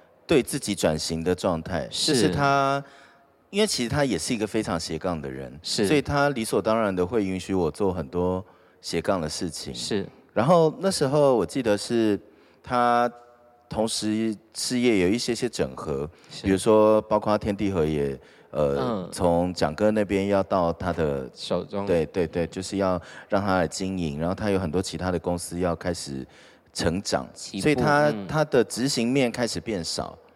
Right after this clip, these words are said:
Speaker 2: 是。
Speaker 1: 那执行面变少，就代表很多的文案、很多企划层面的事情，
Speaker 2: 交给
Speaker 1: 他
Speaker 2: 别人。
Speaker 1: 对，他想要找一个企划去上班看看。
Speaker 2: 是。
Speaker 1: 对，然后我就待到现在了。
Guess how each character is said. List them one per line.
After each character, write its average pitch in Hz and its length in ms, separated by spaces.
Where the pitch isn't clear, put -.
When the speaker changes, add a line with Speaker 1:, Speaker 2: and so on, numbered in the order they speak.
Speaker 2:
是。 - 260
Speaker 1:
那 151 140
执 143 120
行 151 140
面 160 160
变 151 160
少， 120 160
就 117 140
代 117 180
表 98 160
很 82 140
多 101 160
的 92 140
文 87 200
案、 98 260
很 82 80
多 95 140
企 - 180
划 101 260
层 95 140
面 110 160
的 98 100
事 101 180
情， 76 260
Speaker 2:
交 120 160
给 131 140
Speaker 1:
他 - 80
Speaker 2:
别 92 160
人。 92 400
Speaker 1:
对， 113 160
他 139 140
想 101 180
要 113 120
找 82 220
一 80 80
个 92 200
企 - 180
划 98 180
去 98 240
上 90 240
班 87 160
看 85 240
看。 - 280
Speaker 2:
是。 87 400
Speaker 1:
对， 73 340
然 85 100
后 101 60
我 90 60
就 107 100
待 98 180
到 90 100
现 85 200
在 73 280
了。 50 40